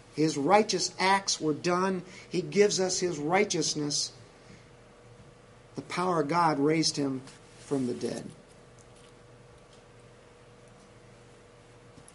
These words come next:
The price was paid in his death. His payment was finished. The work was done there at the cross,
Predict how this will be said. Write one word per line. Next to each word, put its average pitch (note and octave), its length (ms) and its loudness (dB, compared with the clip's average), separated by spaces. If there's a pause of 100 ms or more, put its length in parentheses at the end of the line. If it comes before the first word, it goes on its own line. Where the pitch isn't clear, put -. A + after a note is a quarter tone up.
(720)
The - 80 -8
price - 880 4 (200)
was A#2+ 200 -4
paid B2+ 600 0 (1160)
in B2+ 120 -4
his A2+ 180 -6
death. - 560 -8 (600)
His - 140 -12
payment G3+ 460 2
was - 360 -2 (160)
finished. G#3 560 2 (680)
The D3+ 60 -6
work A3 400 2
was F3+ 180 -2
done F#3+ 400 2
there E3+ 220 0
at - 100 -6
the D3 80 -4
cross, - 880 0